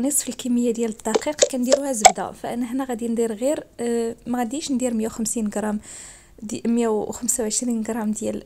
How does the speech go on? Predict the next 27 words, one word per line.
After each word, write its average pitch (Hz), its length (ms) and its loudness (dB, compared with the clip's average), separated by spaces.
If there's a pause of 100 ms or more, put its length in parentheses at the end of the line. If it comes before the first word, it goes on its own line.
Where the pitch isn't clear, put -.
آه، 214 260 -4
الزبده، 214 380 0
وانما 233 340 -2
غادي 226 200 -6
ندير 220 220 -2
غير 254 180 -2
مية 240 200 0 (160)
غرام 226 200 0
ديال 208 180 0
الزبده، 214 480 -6 (420)
فجاتني 262 540 0
كافيه 269 640 -2
ورملات 247 680 -2
ليا 269 360 -2
هذا 277 280 -4
الدقيق. - 520 -10 (420)
فغير 285 240 -2
كنشوفوا 277 440 0
العجين 240 340 0
ديالنا 233 260 2
ترمل 262 480 0
وكنجمعوه 240 560 0
ما 233 140 2
بين 233 220 0
يدينا 226 340 -2
وكيتجمع 226 520 -2
لينا، 226 440 0